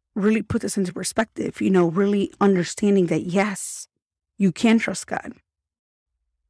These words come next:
Now, you may not get a response right away, right? You may not, um, you know,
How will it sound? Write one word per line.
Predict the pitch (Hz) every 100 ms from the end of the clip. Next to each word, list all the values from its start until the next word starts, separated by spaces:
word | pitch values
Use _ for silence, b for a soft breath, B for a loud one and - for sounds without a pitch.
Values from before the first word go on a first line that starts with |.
| _
Now, | 208 185
you | 196 196
may | 190 190
not | 208 202 185 -
get | 220
a | 190
response | 170 - 190 185
right | 151 -
away, | 180 185
right? | 180 175
You | 202 180
may | 185
not, | 175 180 185 - - _ _ _ _ _ _ _ -
um, | 185 165 165 160 _ _ _ _ _
you | - 196
know, | 175 170 170 -